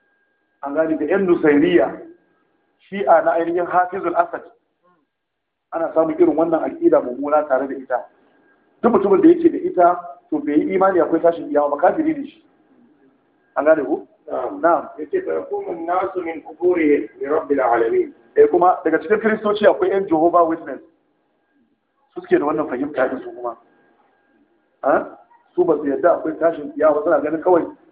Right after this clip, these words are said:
Speaker 1: a nan duniya ne ake rayuwa. Kawai ɗan adam zai rinka canzawa ne kawai. A hankali, a hankali, nan gaba duk wani jin daɗin rayuwa zai tabbata ne a nan.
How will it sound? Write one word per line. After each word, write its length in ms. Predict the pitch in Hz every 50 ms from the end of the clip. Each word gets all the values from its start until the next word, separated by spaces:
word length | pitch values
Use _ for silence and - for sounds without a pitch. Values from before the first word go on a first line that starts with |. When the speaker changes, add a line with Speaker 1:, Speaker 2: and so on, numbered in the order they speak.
| _ -
Speaker 1:
a 80 | 143 143
nan 200 | 160 190 196 -
duniya 340 | 143 165 175 180 185 170 151
ne 80 | 147 156
ake 220 | 165 170 - 165 143
rayuwa. 380 | 127 117 120 127 135 131 123 - - _ _ _ _ - - _ _ _ _ -
Kawai 160 | 165 156 151
ɗan 140 | 165 170 175
adam 220 | 185 175 165 151
zai 100 | 147 165
rinka 200 | 165 165 160 156
canzawa 460 | 139 156 160 165 156 147 131 135 147 143
ne 80 | 135
kawai. 260 | 123 - 156 139 117 - - _ _ _ _ _ _ _ _ -
A 80 | 131 123
hankali, 460 | 131 160 190 196 196 - 151 160 -
a 60 | 139
hankali, 320 | 139 147 147 - 139 139 151
nan 160 | 180 180 160
gaba 360 | 139 139 151 160 165 - - - - - _ _ _ _ _ _ -
duk 100 | 170 175
wani 200 | 185 185 185 180
jin 160 | - 196 170
daɗin 260 | 147 160 165 165 175
rayuwa 300 | 156 147 143 147 147 151
zai 80 | 156 165
tabbata 340 | 156 - 127 113 156 156 143
ne 100 | 135 139
a 80 | 135 127
nan. 160 | 127 127 -